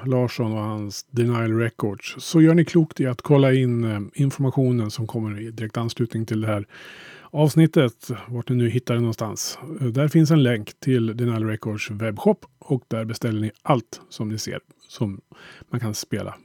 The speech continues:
på en C D-spelare eller på en vinylspelare.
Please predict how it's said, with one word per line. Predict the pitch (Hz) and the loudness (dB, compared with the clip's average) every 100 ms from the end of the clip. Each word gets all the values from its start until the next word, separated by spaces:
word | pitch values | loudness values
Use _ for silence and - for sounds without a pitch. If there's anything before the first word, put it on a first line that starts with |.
| - | -14
på | 98 | -12
en | 101 | -8
C | - 147 | -2 0
D-spelare | 131 - 123 113 107 135 | 0 -2 -4 -4 -6 -4
eller | 113 107 | -2 -4
på | 107 101 | -8 -10
en | 95 92 _ - - - - | -10 -14 _ -20 -20 -20 -14
vinylspelare. | - 113 120 98 107 101 95 | -2 2 2 0 -8 -8 -10